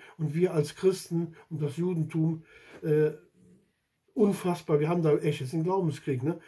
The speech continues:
Der Heilige Krieg, äh, von den Kreuzzügen vor tausend Jahren haben wir jetzt wieder, äh, in, in zwanzig dreiundzwanzig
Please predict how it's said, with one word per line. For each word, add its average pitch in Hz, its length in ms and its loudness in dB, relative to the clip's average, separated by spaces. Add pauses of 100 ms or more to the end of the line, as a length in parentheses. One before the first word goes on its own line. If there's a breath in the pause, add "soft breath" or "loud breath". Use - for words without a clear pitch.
(120)
Der 139 140 -8
Heilige 165 420 0
Krieg, 180 380 0 (320 loud breath)
äh, 160 120 0
von - 460 -4
den 170 160 4
Kreuzzügen 175 1120 2 (300 loud breath)
vor 160 240 -2
tausend 175 480 2
Jahren 170 580 2 (160 loud breath)
haben 170 200 0
wir 160 100 4
jetzt 165 360 -2
wieder, 160 400 2 (300 loud breath)
äh, 160 160 2
in, 165 260 2
in 160 160 -2
zwanzig 170 460 -6
dreiundzwanzig 160 920 -2